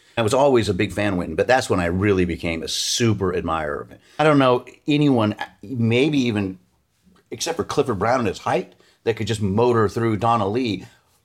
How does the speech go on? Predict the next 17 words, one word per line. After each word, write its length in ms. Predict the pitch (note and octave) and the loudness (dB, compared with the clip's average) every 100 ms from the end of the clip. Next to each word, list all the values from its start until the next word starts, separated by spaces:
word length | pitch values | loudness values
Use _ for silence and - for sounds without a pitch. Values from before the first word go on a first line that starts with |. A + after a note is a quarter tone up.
| _ - | _ 0
but 220 | D3+ D3 | 0 2
to 200 | C#3+ C3 | 2 0
play 420 | B2 - D3 D3+ | 0 0 2 4
it 160 | A#2 - | 2 0
with 280 | G#2+ A#2 - | 0 0 0
the 60 | |
vocabulary 920 | F#2+ G2+ - C3 C#3+ C#3 G#2+ F#2 F2 | -2 -2 -2 -2 0 2 2 2 2
that 160 | E2+ E2+ | 0 -2
he 100 | G#2 | -4
plays 340 | F#2+ G2+ G2+ | -4 -2 -2
with 140 | F#2 F2+ | -4 -4
that 160 | G#2+ - | -4 0
isn't 300 | C#3+ C3+ G2 | -2 0 -2
just 460 | F#2 C3 B2+ - | 0 0 -2 -4
like 160 | F2+ - | -6 -2
Clifford 260 | G2+ F2+ | -4 -4
Brown. 240 | D#2 D2 | -4 -8